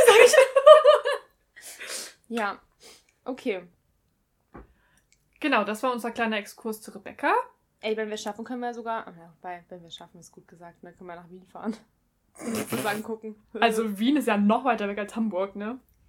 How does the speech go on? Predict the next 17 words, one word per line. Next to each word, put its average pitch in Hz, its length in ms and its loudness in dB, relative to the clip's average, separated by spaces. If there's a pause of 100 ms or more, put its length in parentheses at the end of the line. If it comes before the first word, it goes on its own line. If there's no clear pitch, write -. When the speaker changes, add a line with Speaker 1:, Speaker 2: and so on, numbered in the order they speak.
(120)
Speaker 1:
<coughs> - 260 0
Was 214 180 -8
heißt 208 200 -6
noch 214 200 -12
weiter 175 240 -14
weg? 180 160 -18 (680)
Speaker 2:
Ja, 175 200 -6
Hamburg 254 300 -2
war - 120 -10
schon, 185 240 -18
also 190 240 -8
ist 220 160 -12
von 208 180 -8
uns 233 300 -4
relativ 240 320 -6
weit 240 160 -6
weg. - 240 -8